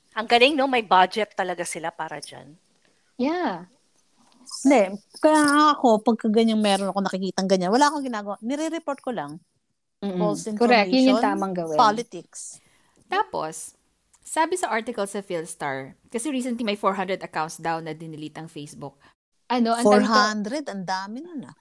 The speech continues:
Speaker 2: Oo.
Speaker 4: May mga na-spot daw sila na inauthentic behavior operators.
Speaker 2: From various countries na naging mas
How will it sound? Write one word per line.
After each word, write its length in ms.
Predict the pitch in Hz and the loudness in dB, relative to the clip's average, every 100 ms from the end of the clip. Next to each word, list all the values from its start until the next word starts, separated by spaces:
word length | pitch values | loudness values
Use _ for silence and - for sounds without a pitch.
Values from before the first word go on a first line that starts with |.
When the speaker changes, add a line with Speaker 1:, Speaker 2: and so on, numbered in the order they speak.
| - | -14
Speaker 2:
Oo. 800 | 180 180 170 185 196 202 180 _ _ _ 247 | -12 -12 -10 -4 0 0 0 _ _ _ -6
Speaker 4:
May 160 | 302 | -4
mga 160 | 349 330 | -2 -4
na-spot 400 | 311 - 269 240 | -6 -2 -2 0
daw 80 | 247 | -4
sila 320 | 247 233 214 | -4 -4 -2
na 160 | 202 - | -4 -4
inauthentic 480 | 285 330 311 254 254 | -4 -4 -4 -6 -6
behavior 400 | 202 202 196 185 | -8 -2 -2 -2
operators. 720 | - 170 165 156 160 160 - - | -6 -6 -8 -8 -8 -10 -10 -2
Speaker 2:
From 160 | 233 226 | 0 2
various 400 | 208 202 208 - | 4 4 2 0
countries 720 | 190 175 180 180 170 - - _ _ _ - | -2 -2 -2 -6 -4 -8 -12 _ _ _ -4
na 80 | 226 | 2
naging 400 | 233 208 269 269 | 4 4 2 2
mas 240 | - 254 | 0 0